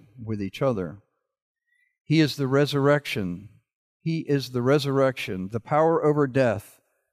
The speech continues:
for those that believe in him. He's the only way to God, full of truth, full of life, now and forevermore. He is the vine that loves and supports us and helps us grow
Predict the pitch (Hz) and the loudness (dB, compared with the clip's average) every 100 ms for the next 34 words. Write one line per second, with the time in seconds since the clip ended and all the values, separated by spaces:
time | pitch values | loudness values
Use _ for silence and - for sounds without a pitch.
0 | _ - 120 135 143 120 131 120 123 135 | _ -4 0 2 2 2 -4 -2 0 2
1 | 131 110 98 95 78 - - _ _ _ | 2 -2 -4 -6 -8 -14 -20 _ _ _
2 | _ _ _ _ _ 151 139 147 170 208 | _ _ _ _ _ -2 0 2 4 4
3 | 202 185 170 147 139 117 104 - 165 165 | 4 4 2 2 2 2 0 -2 0 0
4 | 135 - 160 143 120 - - 147 143 127 | -2 -6 -2 0 0 -4 -2 0 0 0
5 | 107 104 104 - _ _ _ _ - 113 | 0 0 -4 -10 _ _ _ _ -8 -2
6 | 131 143 151 151 151 123 117 - 123 120 | 2 4 4 2 0 -2 -2 -4 -4 -2
7 | 123 117 117 101 82 69 _ _ _ _ | -2 -2 -2 -2 -4 -8 _ _ _ _
8 | _ _ _ - 156 160 135 123 127 123 | _ _ _ -4 2 2 2 0 -2 2
9 | 143 143 113 101 98 107 120 147 160 107 | 4 4 2 0 -2 -4 0 4 4 2
10 | 95 - - 110 - 113 - 135 123 110 | -2 -8 -6 -6 -6 -8 -2 -2 -2 -6
11 | 87 - 113 104 135 117 - 104 107 117 | -6 -8 -10 -4 -4 -4 -6 -8 -6 -2
12 | 117 107 98 90 | 0 0 -2 -6